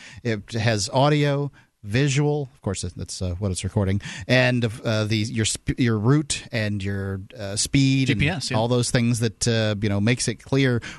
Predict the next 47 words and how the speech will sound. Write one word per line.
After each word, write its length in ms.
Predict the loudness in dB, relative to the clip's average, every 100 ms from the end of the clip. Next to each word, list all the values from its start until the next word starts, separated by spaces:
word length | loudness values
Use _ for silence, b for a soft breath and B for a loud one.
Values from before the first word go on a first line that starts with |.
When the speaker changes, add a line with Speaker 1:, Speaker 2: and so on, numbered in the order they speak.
| B
Speaker 1:
whatever 420 | 2 2 2 0
happened, 460 | 2 0 0 0
whether 180 | 2 0
it's 100 | 0
an 60 | 0
accident 640 | 0 0 -2 0 0 0
or 80 | -2
a 60 | 0
pullover 500 | 0 2 2 0 0
or 340 | 0 0 -2
whatever 540 | 0 2 4 2 0 -2
the 120 | -2
circumstance 680 | -2 -2 -2 0 -2 0 0
is. 300 | 0 0 -4 B B B
If 140 | 0
your 300 | 4 4 4
story 360 | 0 0 2 2
doesn't 240 | 2 0
agree 360 | -2 0 2 2
with 220 | 2 0
the 120 | 0
officer 440 | 0 0 0 0 0
or 40 |
the 140 | 2 2
other 180 | 2
individual 500 | 2 0 -2 -2 -2
or 120 | 0 2
whomever, 500 | 4 4 2 -2 -6 B B
you've 220 | 0 2
got 180 | 2 2
the 100 | 2
ultimate 380 | 2 2 0 0
witness. 500 | -4 -4 -6 -6 -8 b b -2
Now, 180 | -2
the 140 | 0 2
ultimate 300 | 2 2 2
witness 420 | 0 0 -4 -4
will 220 | -4 -2 2
only, 500 | 4 4 2 0 -4 _ -6
uh, 320 | -2 0 0
testify 480 | 0 2 2 2 0
to 100 | -2
the 100 | -2
reality, 600 | 2 4 2 0 -2 -2
not 180 | -2 -2
to 100 | 0
your, 200 | 2